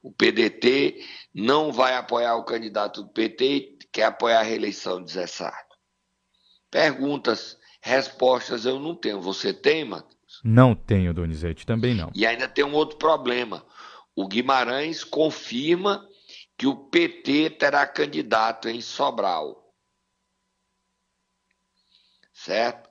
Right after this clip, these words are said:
Speaker 1: Candidato a prefeito nas eleições do ano que vem.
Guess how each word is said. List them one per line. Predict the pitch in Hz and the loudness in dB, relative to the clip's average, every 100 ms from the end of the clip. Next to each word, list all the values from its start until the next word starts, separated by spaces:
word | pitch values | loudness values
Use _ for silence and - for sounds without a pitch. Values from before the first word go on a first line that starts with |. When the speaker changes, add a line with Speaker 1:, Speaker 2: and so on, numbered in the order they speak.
| - | -12
Speaker 1:
Candidato | 98 95 104 107 | -10 0 0 2
a | 107 | -2
prefeito | - 110 107 - 95 95 - _ _ | -2 -6 -4 0 0 0 -8 _ _
nas | 92 90 | -12 -6
eleições | 92 92 - 85 85 | -4 -4 -8 -10 -10
do | 85 | -10
ano | 87 | -10
que | 87 107 | -10 -10
vem. | 85 50 - | -8 -12 -18